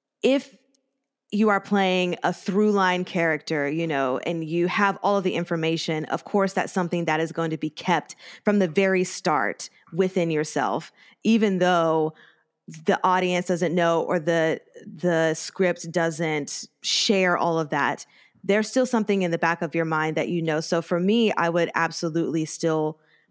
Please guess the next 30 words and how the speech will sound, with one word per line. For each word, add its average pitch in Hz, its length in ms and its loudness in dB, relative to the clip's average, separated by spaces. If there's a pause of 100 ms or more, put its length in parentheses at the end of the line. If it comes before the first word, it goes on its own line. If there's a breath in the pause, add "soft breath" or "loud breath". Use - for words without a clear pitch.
play 175 400 2
it 185 120 2
in 180 220 -2
the 170 100 2
sense 165 720 -2 (420 loud breath)
of 165 520 0 (100)
s-, - 200 -8 (160)
knowing 175 680 2
what's 170 420 -2
going 170 320 0
to 180 120 -2
happen 170 360 -2
at 165 140 -4
the 151 160 -8
end, 240 180 -2
because 165 320 -4
that's 151 420 -2 (160)
also 170 320 -2
a 139 60 -2
part 160 280 -2
of 208 120 0
it. 294 260 -2 (440 loud breath)
And 214 120 2
I 220 80 4
wanna 262 240 2
reference, 208 680 0 (100)
and 185 120 2
I'm 180 120 2
going 196 260 2
to 180 520 2